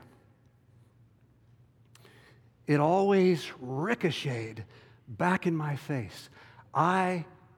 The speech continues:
was the problem, so this person kept on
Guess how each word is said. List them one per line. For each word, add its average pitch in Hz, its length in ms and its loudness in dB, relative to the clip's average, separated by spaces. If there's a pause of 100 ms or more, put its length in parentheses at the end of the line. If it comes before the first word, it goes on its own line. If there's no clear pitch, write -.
(560)
was 151 200 -2
the 156 100 -4
problem, 127 640 -4 (360)
so 143 280 -2
this 131 240 -2
person 120 500 -6 (300)
kept 143 360 -2
on 127 360 -2